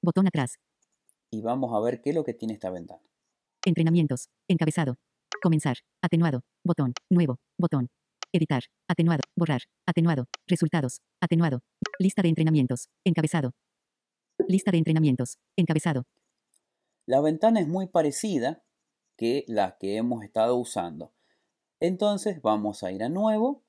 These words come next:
Speaker 1: Resultado, borrar, editar, atenuado, nuevo, botón.
Speaker 2: Doble toque.
Speaker 1: Nombre,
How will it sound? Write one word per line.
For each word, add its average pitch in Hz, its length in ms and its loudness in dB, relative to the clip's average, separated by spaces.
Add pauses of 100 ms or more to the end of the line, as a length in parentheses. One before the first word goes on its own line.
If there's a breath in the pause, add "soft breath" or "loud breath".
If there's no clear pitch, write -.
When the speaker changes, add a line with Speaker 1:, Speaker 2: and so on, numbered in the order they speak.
(540)
Speaker 1:
Resultado, 170 340 0 (140)
borrar, 160 240 -2 (360)
editar, 156 300 -2 (260)
atenuado, 165 420 0 (140)
nuevo, 170 300 2 (220)
botón. 143 300 0 (540)
Speaker 2:
Doble 92 320 -6
toque. 185 440 -2 (880)
Speaker 1:
Nombre, 151 300 2